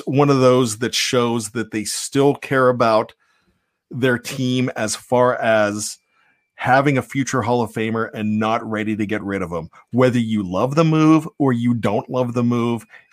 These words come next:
it is a good move for the Steelers because it shows the humanity side of the Steelers. And I mentioned this before in the show, but when you have a Juju Smith-Schuster who is on his way out the door saying, "Let's talk,"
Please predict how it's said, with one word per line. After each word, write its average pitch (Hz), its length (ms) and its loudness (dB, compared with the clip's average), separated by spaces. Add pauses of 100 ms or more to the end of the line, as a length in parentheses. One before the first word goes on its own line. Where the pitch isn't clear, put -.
it 123 240 0
is 139 320 0
a 123 140 -4
good 131 280 0
move 123 300 0
for - 160 -4
the 104 80 -4
Steelers 127 680 -4 (300)
because 120 300 0
it 113 100 -4
shows 123 480 -2
the 110 120 -8
humanity 110 840 -4
side 82 460 -6
of 95 140 -8
the 92 40 -10
Steelers. 78 500 -10 (440)
And 113 120 0
I 107 100 2
mentioned 107 420 0
this 135 140 -2
before 143 420 0
in 139 80 2
the 127 60 0
show, 95 440 0 (460)
but 113 160 0
when 107 240 -2
you 127 180 2
have 135 380 0
a 101 80 -2
Juju 117 400 0
Smith-Schuster 135 840 -2 (580)
who 123 260 2
is 98 360 -6 (120)
on 120 180 4
his 156 160 4
way 156 220 4
out 143 180 0
the 151 80 2
door 131 500 2 (120)
saying, 110 360 -4
"Let's 104 300 -4
talk," 143 460 -2